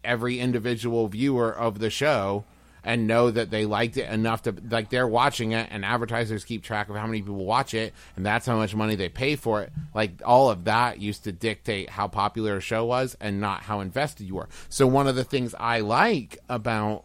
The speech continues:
like, the, the audience donor model is you can have a smaller audience, but they're super committed, like that cult classic, like, idea, and be as supportive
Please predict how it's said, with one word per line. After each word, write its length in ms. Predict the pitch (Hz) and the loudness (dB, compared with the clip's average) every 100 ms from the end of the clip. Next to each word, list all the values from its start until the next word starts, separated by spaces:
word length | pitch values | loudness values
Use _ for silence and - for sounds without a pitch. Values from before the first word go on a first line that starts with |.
| - | -10
like, 300 | 107 98 98 | -6 -6 -6
the, 320 | 104 101 101 98 | -4 -4 -4 -4
the 360 | 101 101 98 - | -4 -4 -6 -2
audience 460 | 107 110 107 101 98 | 0 0 -4 -6 -6
donor 500 | 107 131 175 127 92 | -2 0 0 -2 -4
model 480 | 87 85 85 85 - - _ _ _ _ - - - | -4 -4 -6 -8 -12 -20 _ _ _ _ -20 -18 -2
is 240 | 127 95 | -2 0
you 220 | 104 151 170 | -2 -2 0
can 180 | 143 | -2
have 580 | 107 123 139 147 123 - - - - | -2 0 2 2 0 -6 -20 -20 -6
a 100 | 107 | -4
smaller 680 | - - 110 113 127 120 - | -4 -2 0 4 4 4 4
audience, 720 | 95 104 131 170 175 - - _ - _ _ - _ - | 0 0 0 -2 -4 -10 -20 _ -20 _ _ -20 _ 6
but 200 | 123 - | 6 6
they're 160 | 113 | 0
super 560 | - - 135 139 135 120 | 0 -4 0 2 2 0
committed, 720 | 123 101 104 117 143 160 147 - | -2 -2 0 0 0 -2 -6 -6
like 400 | 104 104 117 127 | -2 -2 -2 -4
that 260 | 127 - | -4 -4
cult 300 | - 127 123 | -2 -2 0
classic, 480 | 139 123 120 127 117 - - | -4 -2 -2 -6 -10 -14 -6
like, 240 | 110 104 | -4 -2
idea, 600 | 101 101 110 120 147 175 - - - - - - | -4 -4 -2 -2 -2 -4 -8 -20 -20 -20 -20 -2
and 640 | 127 120 117 117 - 110 | 0 2 0 -2 -8 -8
be 220 | 131 131 - | -4 -4 0
as 300 | 117 123 127 | 2 2 2
supportive 840 | 135 104 131 143 139 113 107 98 | -2 -2 2 2 4 2 2 -2